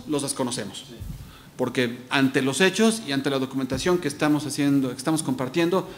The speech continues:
Speaker 1: con toda franqueza no entendemos cuál es el móvil. Sí me queda claro que esto trasciende el ámbito académico.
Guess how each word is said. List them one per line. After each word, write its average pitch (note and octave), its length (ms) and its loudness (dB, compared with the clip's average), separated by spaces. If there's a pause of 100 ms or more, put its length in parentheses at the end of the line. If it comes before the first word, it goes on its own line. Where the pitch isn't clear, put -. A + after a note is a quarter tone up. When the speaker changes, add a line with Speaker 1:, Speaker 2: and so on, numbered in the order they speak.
(500)
Speaker 1:
con C#3 180 0
toda F#3+ 200 6
franqueza D#3+ 440 2
no E3 80 6
entendemos C#3+ 640 6
cuál B2+ 200 2
es B2 120 -2
el A#2+ 80 2
móvil. A2 240 0 (680)
Sí - 180 4
me E3 120 6
queda D3 200 6
claro F3 340 2 (200)
que B2 540 0
esto C#3+ 580 2 (160)
trasciende D3 480 6
el C3+ 80 4
ámbito C3 300 4
académico. C#3 500 2